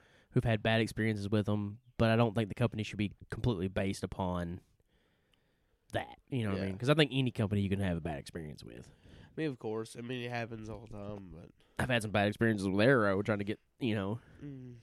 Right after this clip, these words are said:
Speaker 1: my shit to work. <laughs> You know, my damn points to work.
Speaker 2: Of course, I think we, I think we've all had something come in the mail that's been damaged.
Speaker 1: Absolutely. So, you know, just wanted to put that out there.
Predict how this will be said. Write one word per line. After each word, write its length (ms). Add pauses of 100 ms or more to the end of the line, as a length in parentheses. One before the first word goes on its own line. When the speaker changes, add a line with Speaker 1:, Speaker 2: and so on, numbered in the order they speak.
(560)
Speaker 1:
my 80
shit 280
to 60
work. 440
<laughs> 400
You 200
know, 360
my 120
damn 260
points 340
to 80
work. 340 (480)
Speaker 2:
Of 120
course, 680
I 40
think 200
we, 380 (140)
I 60
think 160
we've 140
all 240
had 220
something 220
come 140
in 120
the 40
mail 400
that's 360 (640)
been 180
damaged. 680 (120)
Speaker 1:
Absolutely. 640 (220)
So, 400
you 120
know, 220 (120)
just 140
wanted 140
to 40
put 160
that 140
out 160
there. 320